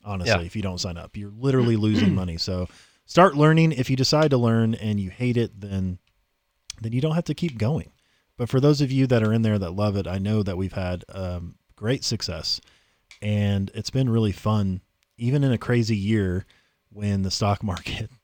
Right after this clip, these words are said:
Speaker 1: <laughs> crashed over thirty percent, came ripping all the way back.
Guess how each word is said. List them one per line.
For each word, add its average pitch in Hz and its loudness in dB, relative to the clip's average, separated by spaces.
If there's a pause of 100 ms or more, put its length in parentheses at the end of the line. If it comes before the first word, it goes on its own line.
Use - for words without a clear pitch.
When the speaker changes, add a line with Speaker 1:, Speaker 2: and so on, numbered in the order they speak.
Speaker 1:
<laughs> - -20
crashed 101 -4
over 101 -2
thirty 98 -2
percent, - -4 (520)
came 98 -2
ripping 110 2
all 117 4
the 123 2
way 120 4
back. 98 -2